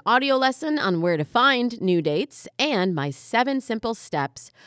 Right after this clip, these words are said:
for a flawless first date workbook. Say that one five times fast. <laughs> That's all available now under the Dating Help tab at dates and mates dot com. Do you love this Summer Love series?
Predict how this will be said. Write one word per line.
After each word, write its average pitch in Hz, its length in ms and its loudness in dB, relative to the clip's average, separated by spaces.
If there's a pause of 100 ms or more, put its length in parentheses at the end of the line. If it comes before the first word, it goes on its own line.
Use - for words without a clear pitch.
(180)
for 156 180 0
a 147 80 -2
flawless 170 640 0
first 143 320 -8
date 131 340 -4
workbook. 117 520 -10 (200)
Say 135 200 -6
that 127 180 -4
one 120 240 -8 (180)
five 117 200 -8
times - 240 -12
fast. - 440 -12 (200)
<laughs> 349 160 -16
That's 196 240 2
all 262 180 8
available 262 400 2
now 180 360 0
under 180 220 -2
the 151 120 -4
Dating 190 320 -2
Help 233 280 0 (120)
tab 135 420 0 (140)
at 330 400 -8
dates - 440 -4
and 196 140 0
mates 135 340 -4
dot - 220 -12
com. 120 440 -10 (680)
Do 190 80 2
you 196 80 6
love 196 220 6
this 196 120 4
Summer 202 280 4
Love 196 180 4
series? 208 500 4